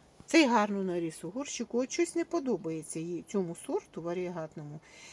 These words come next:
зелено-білому рости в мене в землі. Не знаю, щось не подобається. В горщику росте набагато краще. Ну, я той викопала, теж посадила в горщик. Це у мене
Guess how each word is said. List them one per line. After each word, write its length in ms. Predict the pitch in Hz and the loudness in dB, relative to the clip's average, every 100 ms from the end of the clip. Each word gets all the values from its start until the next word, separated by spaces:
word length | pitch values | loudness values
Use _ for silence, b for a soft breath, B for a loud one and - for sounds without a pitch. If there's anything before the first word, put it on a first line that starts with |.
| B 170 | B -2
зелено-білому 880 | 185 180 180 170 160 156 160 156 | -2 0 -4 -6 -8 -8 -8 -6
рости 360 | 170 190 - 294 | -4 -4 -2 0
в 80 | 294 | 0
мене 220 | 202 214 | 0 -2
в 60 | 196 | -2
землі. 320 | 175 147 151 | -4 -4 -2
Не 160 | 208 | -2
знаю, 280 | 240 151 147 - | -2 -8 -10 -6
щось 240 | 262 262 | -6 -4
не 60 | 247 | -4
подобається. 640 | 226 156 151 165 156 185 | -4 -6 -8 -8 -6 -8
В 40 | 185 | -2
горщику 560 | 254 359 - 185 170 | 0 0 -4 -8 -8
росте 320 | 170 165 233 | -8 -6 -6
набагато 480 | 233 156 170 180 - | -6 -6 -10 -10 -12
краще. 480 | - - - - - B B B B - | -16 -14 -10 -10 -12 B B B B -2
Ну, 120 | 349 | 0
я 300 | 240 202 175 - _ B B B - | 2 2 0 -12 _ B B B 0
той 220 | 208 175 | 2 4
викопала, 560 | 165 180 170 - 156 160 | 2 -2 -4 -4 -6 -4
теж 220 | 320 370 | -6 -6
посадила 520 | - 285 262 262 247 | -8 -10 -6 -2 0
в 80 | 226 | -2
горщик. 580 | 220 202 - - - - - B B B B B B - | -4 -6 -4 -6 -8 -18 -20 B B B B B B -6
Це 160 | - 330 | 4 4
у 60 | |
мене 400 | 233 196 202 190 | 6 2 2 2